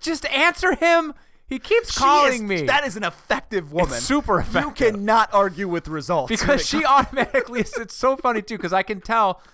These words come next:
Speaker 1: she thinks that you're genuinely offended and that I haven't been responding to you for, like, weeks. <laughs>
Speaker 2: Uh-huh.
Speaker 1: And she's, "You have to write back. It's so rude."
Speaker 2: <laughs>
Speaker 1: Like, he, it texted me, like, twenty minutes ago.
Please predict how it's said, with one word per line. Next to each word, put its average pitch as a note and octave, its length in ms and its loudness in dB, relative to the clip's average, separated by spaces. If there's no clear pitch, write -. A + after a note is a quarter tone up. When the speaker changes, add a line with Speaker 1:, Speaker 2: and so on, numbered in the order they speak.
Speaker 1:
she B3+ 540 -8
thinks B3+ 360 -4
that D#3+ 160 -2
you're F#3+ 160 2
genuinely G3+ 560 -2
offended F3 480 -4
and D#3 180 -8
that D3+ 100 0
I D3 120 0
haven't E3 420 -4
been D#3 300 -6
responding F3 560 0
to D#3+ 80 -8
you D#3+ 120 0
for, F#3 140 -8
like, D3+ 240 -4
weeks. F#3+ 520 -2
<laughs> D#3+ 60 -12
Speaker 2:
Uh-huh. D#3+ 260 -4
Speaker 1:
And C4+ 180 0
she's, - 460 -12
"You C#4+ 320 2
have D4+ 220 2
to D4 100 -4
write B3+ 240 -2
back. C4+ 200 0
It's - 140 -10
so D#4 280 0
rude." B3 520 0
Speaker 2:
<laughs> - 180 -12
Speaker 1:
Like, G#3+ 160 -10
he, - 120 -10
it - 220 -10
texted C4+ 420 -6
me, A#3 180 -4
like, G#3 240 -6
twenty C4 280 -4
minutes C4 280 -6
ago. C3+ 340 -8